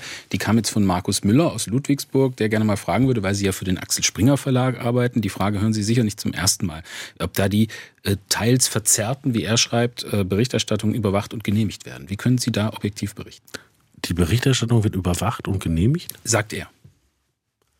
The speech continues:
Speaker 2: Also in jeder Redaktion gibt es ein Vier-Augen-Prinzip.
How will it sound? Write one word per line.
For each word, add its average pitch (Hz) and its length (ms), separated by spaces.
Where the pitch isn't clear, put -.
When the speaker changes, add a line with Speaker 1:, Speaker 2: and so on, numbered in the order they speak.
Speaker 2:
Also 95 360
in 98 180
jeder 127 560
Redaktion 104 840
gibt 107 360
es 110 140
ein 98 300
Vier-Augen-Prinzip. 101 1000